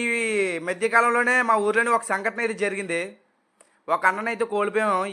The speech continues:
ఈ విధంగానే. ప్రతి ఒక్కరైతే స్కిప్ చేయకుండా వీడియోని అయితే చూడండి. చేపల దగ్గర ఎంత జాగ్రత్తగా ఉండాలో, దానికి గేలం వేసినా సరే ఎంత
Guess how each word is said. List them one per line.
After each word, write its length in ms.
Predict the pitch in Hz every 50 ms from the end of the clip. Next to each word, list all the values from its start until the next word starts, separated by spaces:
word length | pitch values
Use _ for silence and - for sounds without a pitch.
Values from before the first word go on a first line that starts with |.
| 185 185
ఈ 60 | 185
విధంగానే. 580 | 196 180 208 202 196 190 175 160 160 175 196 - _ _ _ _ _ -
ప్రతి 180 | 185 208 202 247
ఒక్కరైతే 460 | 240 226 233 247 262 262 247 247 247
స్కిప్ 260 | 247 - 208 - - 233
చేయకుండా 240 | 233 233 233 226
వీడియోని 280 | 214 208 208 214 226 226
అయితే 120 | 208 208 - -
చూడండి. 260 | 208 196 202 196 175 175
చేపల 460 | 180 190 - 190 180 180 180 196 214
దగ్గర 180 | 226 214 220
ఎంత 220 | 220 208 196 - 208 165 190
జాగ్రత్తగా 380 | 185 190 208 208 208 208 208 214 208
ఉండాలో, 280 | 190 180 165 151 156 175 196 202 - _ _ _ _ _ _ _ _ _ _ _ _ _ _ _ _ _ _ - 131
దానికి 220 | 170 196 208 220 190 196
గేలం 200 | 196 190 208 233 247
వేసినా 200 | 233 214 247 247
సరే 240 | 214 240 240 254 254 240 233 226
ఎంత 180 | 220 214 -